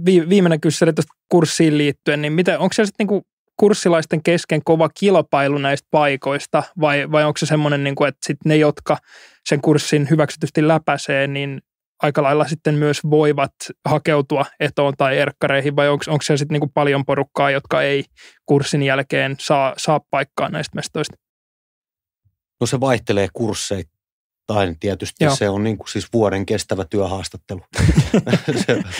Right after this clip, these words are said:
Speaker 1: Joo, joo.
Speaker 2: siellä katsotaan, katsotaan, että mikä on niinku miehiä ja sit siellä on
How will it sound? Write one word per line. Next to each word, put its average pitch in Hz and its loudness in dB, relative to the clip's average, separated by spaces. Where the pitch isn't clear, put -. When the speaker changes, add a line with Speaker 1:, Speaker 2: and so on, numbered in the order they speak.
Speaker 1:
Joo, 175 4
joo. 143 2
Speaker 2:
siellä 135 0
katsotaan, 101 -2
katsotaan, 113 0
että 101 -4
mikä 107 -2
on 98 0
niinku 98 -4
miehiä 101 0
ja 90 -4
sit 95 -6
siellä 107 0
on 110 0